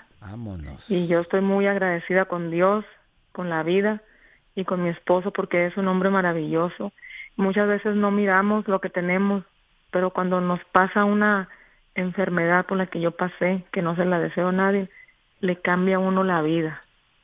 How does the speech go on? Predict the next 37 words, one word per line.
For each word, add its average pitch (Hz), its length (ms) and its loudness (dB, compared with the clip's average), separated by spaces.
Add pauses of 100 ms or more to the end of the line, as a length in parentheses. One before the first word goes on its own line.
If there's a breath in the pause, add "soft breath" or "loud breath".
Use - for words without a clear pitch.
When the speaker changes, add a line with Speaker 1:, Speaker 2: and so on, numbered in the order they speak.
(440)
Speaker 2:
y 180 140 0
empieza 175 460 -2
a 190 40 2
mirar 175 300 2
las 180 200 -2
cosas 180 360 -2 (400)
de 180 180 -2
otra 180 240 -2
manera. 175 500 0 (500)
Speaker 1:
Y 127 160 0
él 156 120 4
estuvo, 165 400 0
Speaker 2:
Y 180 60 4
Speaker 1:
y 175 40 6
está, 190 220 4
Speaker 2:
todos 208 40 -6 (100)
los 180 120 -6
Speaker 1:
y, 196 40 0
y, - 20 2
Speaker 2:
días. 202 180 0 (120)
Speaker 1:
y 123 120 0
estuvo 170 320 0
la 131 100 4
gente 160 340 -2
a 139 60 -6
tu 127 140 -4
lado, 147 220 2
la 127 140 -2
que - 140 -10
más 120 220 -6
quieres. 90 520 -8 (760)
Speaker 2:
Así 196 380 -2
es, 185 240 0
mi 190 140 -2
madre, 196 460 4
mi 190 280 0
hermana, 190 600 0